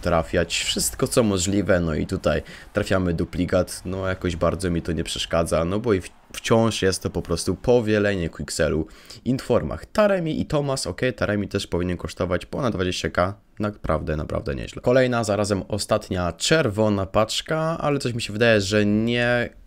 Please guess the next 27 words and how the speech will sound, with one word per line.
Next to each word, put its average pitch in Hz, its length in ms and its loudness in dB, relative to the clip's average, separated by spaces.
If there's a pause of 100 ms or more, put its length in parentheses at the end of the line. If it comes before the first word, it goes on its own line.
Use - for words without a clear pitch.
nie 104 220 2
ostatni 104 440 0
inform 95 380 0
w - 20 -2
dzisiejszym 101 420 0
odcinku, 143 400 0
którego 92 400 4
widzimy 139 460 0
i 208 220 0
ponownie 120 460 2
jest 101 160 0
Taremi, 95 400 2 (300)
także 90 240 0
bez - 200 2
Haalanda, 95 440 2
bez 87 260 -2
Cristiano 87 420 0
Ronaldo, 87 460 2 (420)
ale 90 460 2
no 95 300 -2
naprawdę, 85 600 0
jeśli 82 280 -2
miałbym 82 320 0
to 85 100 -6
wziąć 85 500 -2
overallowo 90 680 2
względem 85 640 0